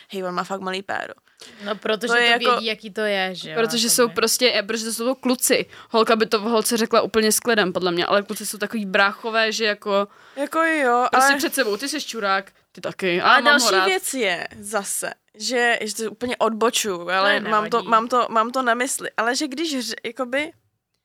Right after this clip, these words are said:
Speaker 1: že kluci, co mají velký péro, tak o sobě řeknou: "O, já ho mám malýho." Úplně v pohodě s
Speaker 2: Jo,
Speaker 1: přehledem.
Speaker 2: jo.
Speaker 3: Mhm.
Speaker 1: A nebojí se vůbec,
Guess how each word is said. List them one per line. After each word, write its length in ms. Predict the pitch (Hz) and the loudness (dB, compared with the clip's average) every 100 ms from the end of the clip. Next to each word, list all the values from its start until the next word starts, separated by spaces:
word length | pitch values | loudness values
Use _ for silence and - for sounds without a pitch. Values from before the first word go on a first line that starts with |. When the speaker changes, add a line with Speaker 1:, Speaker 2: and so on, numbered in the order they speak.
| _ _ _ _ _ _ _ _ _ _ - | _ _ _ _ _ _ _ _ _ _ -4
Speaker 1:
že 160 | 226 | -4
kluci, 380 | 349 311 285 240 | 0 0 0 -2
co 100 | - | 0
mají 160 | 214 262 | 0 2
velký 320 | 220 214 277 | 0 -2 -4
péro, 380 | - 202 180 - | 0 2 0 -4
tak 200 | 202 - | -6 -6
o 40 | |
sobě 320 | 233 262 247 277 | -6 -4 -2 -2
řeknou: 360 | 254 226 226 | -4 -2 -4
"O, 240 | 196 180 175 | -2 0 2
já 100 | 185 | 0
ho 120 | 202 | -2
mám 140 | 214 | -2
malýho." 380 | 208 175 185 180 - | -2 -4 -6 -10 -12
Úplně 320 | - 339 349 | -2 0 0
v 80 | - | -2
pohodě 340 | - 277 262 | 0 0 0
s 20 | |
Speaker 2:
Jo, 80 | 269 226 | -2 -2
Speaker 1:
přehledem. 560 | - 247 208 156 - | 0 0 0 -2 -2
Speaker 2:
jo. 60 | 240 240 | -6 -6
Speaker 3:
Mhm. 140 | 254 330 - - - | -6 -8 -14 -4 -2
Speaker 1:
A 80 | |
nebojí 540 | 262 294 311 262 339 220 | 0 2 2 4 2 2
se 120 | 208 | -2
vůbec, 220 | 185 185 | -2 -2